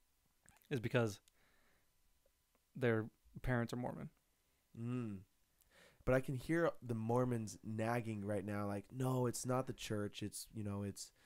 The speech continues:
Speaker 2: we fa-, we are with the people that we love, and we make it work, and we make our marriages work." And, uh, and if you, you know, I, and then there's people that,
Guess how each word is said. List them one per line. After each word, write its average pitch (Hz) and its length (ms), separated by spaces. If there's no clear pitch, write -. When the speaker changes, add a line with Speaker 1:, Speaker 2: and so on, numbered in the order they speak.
Speaker 2:
we 110 120
fa-, 113 380
we 113 240
are 107 160
with 117 240
the 113 80
people 120 240
that 117 120
we 120 100
love, 101 340
and 104 120
we 104 80
make 104 240
it 92 100
work, 98 280
and 104 100
we 101 60
make 101 200
our 104 80
marriages 101 460
work." 107 380
And, 101 520
uh, 98 340
and 107 220
if 101 120
you, 104 180
you 104 100
know, 92 280
I, 101 140
and 101 140
then 98 100
there's 98 240
people 110 220
that, 101 200